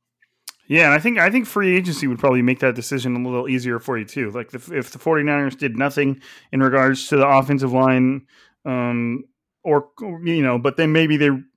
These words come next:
re-signed Jason Verrett and kept Emmanuel Mosley, then maybe you feel a little better about going offensive line. But again, those guys aren't necessarily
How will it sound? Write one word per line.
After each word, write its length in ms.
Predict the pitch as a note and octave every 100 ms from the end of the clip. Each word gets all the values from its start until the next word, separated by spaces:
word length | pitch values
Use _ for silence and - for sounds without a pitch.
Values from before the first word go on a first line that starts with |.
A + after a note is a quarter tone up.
| _ _ _ _ -
re-signed 520 | E3+ E3 - D#3 C#3+
Jason 340 | C#3+ C#3+ D3
Verrett 340 | C3+ C#3 C3+ -
and 220 | C#3+ C3 C3
kept 240 | C#3+ C#3+
Emmanuel 360 | C#3 C3+ C3 B2+
Mosley, 480 | F#3 F3+ D3 C#3+ - - - _
then 200 | A3+ B3
maybe 300 | B3 B3 A3+
you 180 | F#3+ F3+
feel 380 | - G3 F3+ E3
a 40 |
little 200 | D#3 C#3+
better 380 | A#2 D3+ C#3 C#3
about 300 | B2 A#2+ A#2
going 220 | C3 A#2+
offensive 480 | A#2 A2 B2 A2 G#2+
line. 220 | A2 G2
But 100 | B2+
again, 260 | D3+ E3 C3
those 180 | C#3+
guys 320 | - C#3 A#2+ A#2
aren't 240 | C#3+ C3+
necessarily 680 | C3 C3 B2 C3 A#2+ A2+ A2+